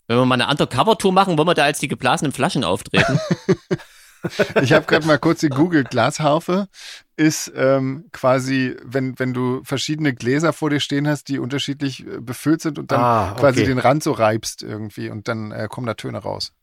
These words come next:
Speaker 2: und so, damit was zu spielen.
Speaker 3: Ich glaube, da
Speaker 1: Das
Speaker 3: bleib ich
Speaker 1: sieht auch
Speaker 3: wirklich
Speaker 1: ein
Speaker 3: bei der
Speaker 1: bisschen
Speaker 3: Flasche.
Speaker 1: schräg aus.
Speaker 3: Ja.
Speaker 2: Ja.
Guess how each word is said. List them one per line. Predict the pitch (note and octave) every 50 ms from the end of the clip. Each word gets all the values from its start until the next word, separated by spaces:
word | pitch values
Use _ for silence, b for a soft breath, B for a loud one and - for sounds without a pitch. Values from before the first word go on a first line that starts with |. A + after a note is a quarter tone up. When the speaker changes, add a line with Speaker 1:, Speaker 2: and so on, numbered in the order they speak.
| _ _
Speaker 2:
und | - G#2+ G2+
so, | G#2+ - G#2 G#2 _ _ _ _ _ - -
damit | G2+ F#2 F#2 G#2 -
was | - - - - - _ _ _
zu | - - -
spielen. | - - A2+ G#2 A2 A2 _ _
Speaker 3:
Ich | -
glaube, | C3+ B2+ B2+ -
da | B2+
Speaker 1:
Das | A#2 -
Speaker 3:
bleib | A#2 A#2+ A#2+
ich | A#2+
Speaker 1:
sieht | A#2 G#2+ A#2
auch | A#2 A#2 A#2+
Speaker 3:
wirklich | A2 G#2+
Speaker 1:
ein | G#2+ G2+
Speaker 3:
bei | G#2+ G2+
der | G#2
Speaker 1:
bisschen | G#2+ G#2+
Speaker 3:
Flasche. | G#2+ A2 G#2+ A2+
Speaker 1:
schräg | A2+ A2 -
aus. | F#2+ F#2+ G2+ G2 F#2 - - -
Speaker 3:
Ja. | G#2+ F#2 F2 F#2 - B2
Speaker 2:
Ja. | B2 A#2+ A#2+ -